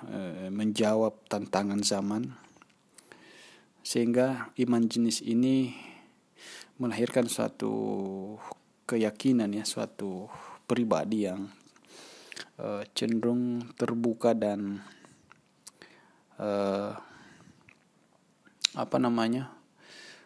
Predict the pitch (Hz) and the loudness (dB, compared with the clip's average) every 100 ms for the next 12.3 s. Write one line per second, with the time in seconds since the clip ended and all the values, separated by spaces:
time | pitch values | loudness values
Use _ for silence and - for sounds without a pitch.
0 | _ - 117 113 117 120 117 113 113 117 | _ -2 0 0 0 0 2 0 0 -2
1 | 117 117 107 - - - 95 95 98 135 | -4 -6 -8 -10 -12 -12 -8 -6 -6 -10
2 | - - - _ - - 110 90 104 110 | -14 -20 -20 _ -16 -8 -8 -6 -6 -6
3 | - - 117 113 113 - 143 131 120 147 | -10 -4 2 2 4 4 6 6 2 2
4 | - 107 110 113 107 104 104 107 107 - | 0 0 2 2 0 -2 -2 -2 -4 0
5 | 120 117 113 107 104 107 107 - - - | 2 4 2 0 -6 -6 -8 -12 -20 -20
6 | - - - - - - - - - - | -18 -16 -18 -18 -20 -20 -16 -16 -16 -8
7 | - 123 117 107 110 - 110 107 104 123 | 2 2 4 2 6 6 6 4 4 0
8 | 113 - - 57 - - - - - 58 | -2 0 2 2 0 -4 -6 -8 -4 -2
9 | 60 - - - - - - - 110 113 | -4 -6 -12 -16 -20 -16 -14 -12 -4 0
10 | 113 110 107 117 110 - - - - - | 6 6 6 2 -2 -2 2 6 4 4
11 | 104 98 - 98 120 113 95 95 101 104 | -2 -2 -2 2 4 4 2 0 0 0
12 | - - 107 | -2 -2 -4